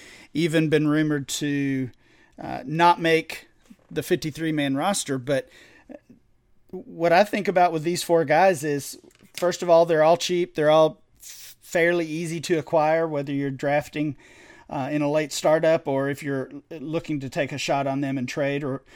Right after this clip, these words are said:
or maybe even sitting on the waiver wire. A-, and then secondly, and most importantly, they're, they're tied to Aaron Rodgers. Uh, we've already heard Randall Cobb trade rumors, and it w-, it won't be a surprise at all if this is Cobb's last year with the team.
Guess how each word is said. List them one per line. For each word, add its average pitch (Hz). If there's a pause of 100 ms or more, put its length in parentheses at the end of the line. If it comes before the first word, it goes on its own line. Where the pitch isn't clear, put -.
(120)
or 165
maybe 175
even 151
sitting 151
on 139
the 127
waiver 143
wire. 117 (440)
A-, 196
and 180
then 185
secondly, 190
and 175
most 170
importantly, 170
they're, 170
they're 139
tied 170
to 170
Aaron 156
Rodgers. 139 (320)
Uh, 135
we've 143
already 170
heard 170 (500)
Randall 165
Cobb 151
trade 202
rumors, 190 (320)
and 135 (100)
it 151
w-, 143
it 196
won't 190
be 180
a 170
surprise 160
at 147
all 156
if -
this 156
is 135
Cobb's 151
last 151
year 156
with 147
the 139
team. 156